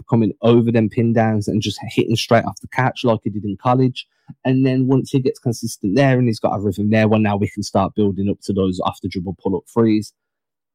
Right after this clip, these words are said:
which I think he's more than capable of making, uh, either this season or next. I think that's gonna be a development we see.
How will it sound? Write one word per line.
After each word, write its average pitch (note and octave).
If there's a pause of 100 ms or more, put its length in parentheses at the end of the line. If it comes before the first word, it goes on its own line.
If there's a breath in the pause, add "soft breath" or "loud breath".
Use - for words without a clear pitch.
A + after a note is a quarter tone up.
(180)
which C#3
I A#2
think A#2+
he's A#2+
more A2
than G2+
capable G2+
of F#2+
making, G2
uh, G2
either G#2
this G2+
season G2+
or F#2+
next. -
I -
think -
that's -
gonna G2+
be G2
a F#2+
development F#2+
we -
see. C3